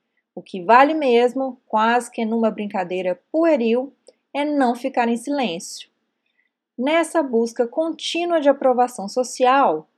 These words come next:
somos complacentes diante de amigos, parentes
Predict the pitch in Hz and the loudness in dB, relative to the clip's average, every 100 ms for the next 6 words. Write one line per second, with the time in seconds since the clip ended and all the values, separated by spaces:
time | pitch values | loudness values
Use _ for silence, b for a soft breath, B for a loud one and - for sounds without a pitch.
0 | _ - 220 226 233 - - 254 277 285 | _ -10 -4 -2 -4 -4 0 0 2 2
1 | 277 277 - 233 240 240 240 226 220 233 | 2 0 -4 -2 -2 -4 -6 -6 -6 -2
2 | 247 214 202 202 214 185 233 262 285 269 | 0 0 -4 -8 -10 -2 0 0 -2 -4
3 | 185 156 165 - - _ - 170 175 220 | -4 -8 -10 -16 -18 _ -6 -4 -2 -2
4 | 262 - 277 277 - | -2 -2 -4 -4 -10